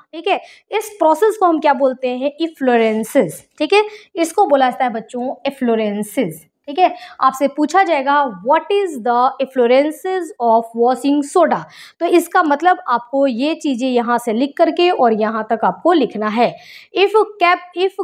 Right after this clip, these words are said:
kept open in air, the crystal of soda, crystal of washing soda,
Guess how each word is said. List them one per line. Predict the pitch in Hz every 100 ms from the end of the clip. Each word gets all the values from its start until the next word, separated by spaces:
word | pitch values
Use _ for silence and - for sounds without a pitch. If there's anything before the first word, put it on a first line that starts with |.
| -
kept | 339 349 -
open | 294 311 330 349
in | 311
air, | 285 285 285
the | 277 -
crystal | 339 339 440 403
of | 302 262
soda, | - 262 233 233 294 _ _ _
crystal | 320 320 415 403 - 247
of | 277 277 226 185
washing | 302 - 403 403
soda, | - 226 208